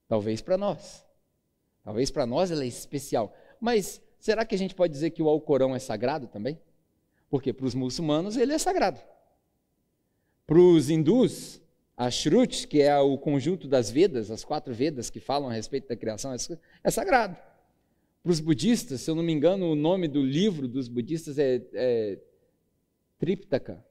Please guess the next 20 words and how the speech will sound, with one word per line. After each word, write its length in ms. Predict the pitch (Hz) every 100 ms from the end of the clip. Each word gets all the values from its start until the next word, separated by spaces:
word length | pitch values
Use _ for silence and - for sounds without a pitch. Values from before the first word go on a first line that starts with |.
| _
eu 160 | 117 120
acho. 380 | 107 - - -
Posso 180 | 170 -
estar 100 | 120
errado. 260 | 101 - - _
Para 200 | 196 311
eles, 520 | 233 311 226 - - _ _ _ -
aquele 320 | 160 220 302
livro 140 | 175
é 20 |
sagrado. 380 | 143 117 107 85 - _ _ _ _ _ _ _ _ -
Para 140 | 185
outras 360 | 214 262 220 170
religiões, 580 | 180 175 151 190 170
em 60 | 139
outros 240 | 160 -
locais, 580 | 147 127 143 170 185 127
em 80 | 123
outras 600 | 143 - 127 107 - -
constituições, 1160 | - 139 127 - - 113 139 185 147 - -